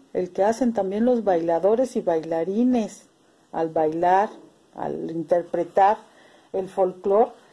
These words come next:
Eso es sentirse mexicano y es llevarlo siempre. Que busquen, busquen las opciones, busquen las alternativas, que no se queden nada más con, con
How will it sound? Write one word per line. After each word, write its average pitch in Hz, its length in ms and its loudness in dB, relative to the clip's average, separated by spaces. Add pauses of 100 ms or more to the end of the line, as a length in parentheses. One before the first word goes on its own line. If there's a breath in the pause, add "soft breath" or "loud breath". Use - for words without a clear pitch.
(920 soft breath)
Eso 359 300 4
es 302 80 -4
sentirse 233 460 -2
mexicano 175 800 -4
y 208 100 0
es 262 120 2
llevarlo 294 480 2
siempre. 220 560 -2 (1120 soft breath)
Que 269 140 2
busquen, 294 580 2
busquen 311 460 2
las 240 240 2
opciones, 294 680 2
busquen 294 320 -2
las 294 180 2
alternativas, 220 880 0
que 254 140 0
no 294 140 4
se 370 160 0
queden 330 460 4
nada 302 260 4
más 294 240 4
con, 285 300 0 (440 loud breath)
con 208 580 0